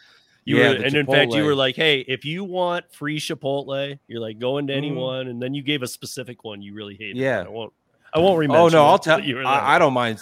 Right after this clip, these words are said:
Speaker 2: I don't mind saying it. If people wanna know, like, it was the Chipotle in West Orange, New Jersey. I mean, it was just, like, a free-for-all of bags. And I was like, "This is insane. Like, you wanna come in here and just take anything you want.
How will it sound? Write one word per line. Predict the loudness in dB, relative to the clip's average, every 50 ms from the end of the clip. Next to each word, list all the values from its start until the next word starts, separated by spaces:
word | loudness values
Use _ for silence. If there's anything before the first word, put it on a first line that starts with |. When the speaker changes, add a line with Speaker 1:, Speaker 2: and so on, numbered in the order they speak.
| -2
Speaker 2:
I | 0 2 4 4
don't | 4 2
mind | 0 -4 -6 -6 -6
saying | -4 -4 -2 -2 -4
it. | -8
If | -8 -8
people | -8 -8 -6 -6
wanna | -4 -4 -4 -4
know, | -4 -4 -4 -4 -4 -6 -8
like, | -8 -8 -8 -8 -10
it | -10 -10
was | -8 -10 -10 -10
the | -12 -12
Chipotle | -12 -12 -12 -8 -6 -6 -4 -4 -4 -4 -4 -6 -8 -10 -14 -14
in | -12 -10 -10 -8
West | -8 -8 -8 -8 -8 -6
Orange, | -6 -6 -6 -6 -8 -10 -10
New | -10 -10 -8
Jersey. | -6 -6 -4 -4 -4 -6 -8 -10 -14 -14 -16 -18 _ -14
I | -12
mean, | -10 -10 -10 -10
it | -10
was | -10 -10 -12 -12
just, | -12 -14 -10 -8
like, | -8 -8 -8
a | -10 -12
free-for-all | -12 -10 -10 -10 -8 -6 -4 -2 -2 -2 -4 -6
of | -8 -6
bags. | -4 -2 -2 -2 -4 -6 -10 -14 -20 -20 _ _ _ _ _ _ _ _ _ -6
And | -4 -2
I |
was | -2 -2
like, | -4 -6
"This | -6 -10 -10 -12
is | -12 -10
insane. | -10 -10 -10 -10 -8 -6 -6 -6 -6 -8 -8 -10
Like, | -10 -10
you | -10 -8 -6 -4
wanna | -4 -6 -6 -6
come | -8 -6 -6 -6
in | -6 -6
here | -8 -8 -8 -10
and | -10 -14
just | -16 -20 _
take | -14 -14 -14 -14 _ -10
anything | -10 -8 -6 -8 -8 -10 -12 _ _ _ -10 -8 -8 -8 -8
you | -10 -10
want. | -8 -6 -6 -4 -4 -6 -8 -10 -12